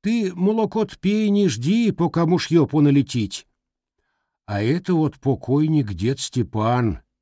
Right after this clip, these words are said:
повесился в сарае с белой крови. Как с белой крови? Водкой чёрт добил. Вот это мы с покойником. Покойник-то, Данил Исеич, узнаёшь?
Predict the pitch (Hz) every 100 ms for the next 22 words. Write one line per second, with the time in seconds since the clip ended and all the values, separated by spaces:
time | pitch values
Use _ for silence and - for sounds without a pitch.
0 | _ _ 107 92 123 135 139 113 139 -
1 | 131 113 120 110 98 95 113 101 101 95
2 | 107 98 80 73 - _ _ _ _ _
3 | - 156 139 - 87 92 120 107 98 -
4 | 113 87 87 - _ _ _ _ _ _
5 | _ - 120 196 190 - 120 113 - 123
6 | 104 - 110 110 95 98 85 _ _ _
7 | _ _ _ _ _ _ - 85 110 104
8 | 131 143 135 117 110 127 123 - - 135
9 | - 107 110 104 101 104 87 69 _ _
10 | _ _ _ - 143 - 107 82 78 -
11 | 73 - _ _ - 110 123 117 104 -
12 | 120 95 69 - 123 104 135 104 110 143
13 | - -